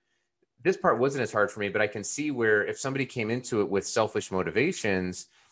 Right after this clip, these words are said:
to, to have it always be about serving either, you know, an industry or serving an audience and providing value and not being up there and being like, "Hey, I'm Deborah Korn. I'm the intergalactic ambassador to the Printerverse.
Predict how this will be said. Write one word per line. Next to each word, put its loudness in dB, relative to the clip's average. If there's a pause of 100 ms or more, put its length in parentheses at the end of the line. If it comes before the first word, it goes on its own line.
(320)
to, 0 (120)
to -4 (100)
have 4
it 0
always 2
be -2
about 2 (600)
serving 2 (380)
either, 4
you -4
know, -2
an -4
industry 0
or -2
serving 0
an -4
audience 2 (260)
and 2
providing 4
value 2 (280)
and 0
not 4
being 2
up 0
there 2
and -4
being -2
like, -4
"Hey, -4
I'm 2
Deborah 2
Korn. -2
I'm -2
the -4
intergalactic -2
ambassador -2
to -4
the -12
Printerverse. -2